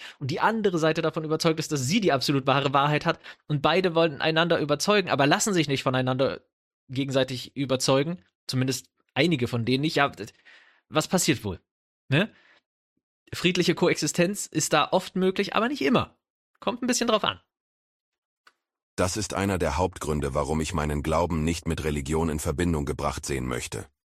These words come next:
Speaker 2: Mein Glaube soll niemandem schaden, sondern helfen. Er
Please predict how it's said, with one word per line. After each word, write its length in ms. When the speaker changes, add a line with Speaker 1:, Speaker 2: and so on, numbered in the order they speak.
Speaker 2:
Mein 240
Glaube 340
soll 220
niemandem 420
schaden, 400
sondern 320
helfen. 540
Er 120